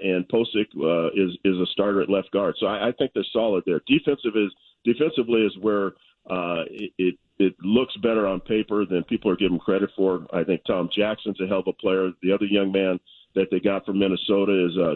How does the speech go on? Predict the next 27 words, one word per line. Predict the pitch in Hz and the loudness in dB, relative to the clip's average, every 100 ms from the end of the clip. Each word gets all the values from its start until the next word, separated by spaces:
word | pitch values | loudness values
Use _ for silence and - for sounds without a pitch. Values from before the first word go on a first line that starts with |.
| - | 0
twenty-seven | 110 104 - 101 92 | 0 0 0 -2 0
years | 92 90 | -2 0
old | 92 98 95 | 0 2 0
and | 80 76 | -2 -2
up | 101 104 | -4 -2
and | 90 | -2
coming. | 107 101 92 90 _ _ - | 0 0 -2 -4 _ _ -6
So, | 104 95 | -2 -2
and, | 101 98 | 0 -2
and | 101 90 82 | -2 -4 -2
with | 92 - | -4 0
going | 104 | 0
on | 101 98 | 2 0
with | 90 | -2
Jared | 98 104 98 | 0 0 0
Reed | 87 101 101 98 | 0 2 2 2
and, | 85 80 | 0 0
and, | 85 87 85 82 | 0 0 0 0
uh, | 85 82 80 _ _ | 0 0 -2 _ _
Naz, | 90 95 104 107 107 - _ _ - | -2 -2 0 -2 -6 -12 _ _ -6
uh, | 92 | -4
I, | 104 113 - | -4 -4 -4
I | |
think | - 131 131 | -4 -4 -2
that | 131 123 | -2 0
is, | 113 - | -2 -2
that's | 110 110 | -2 -2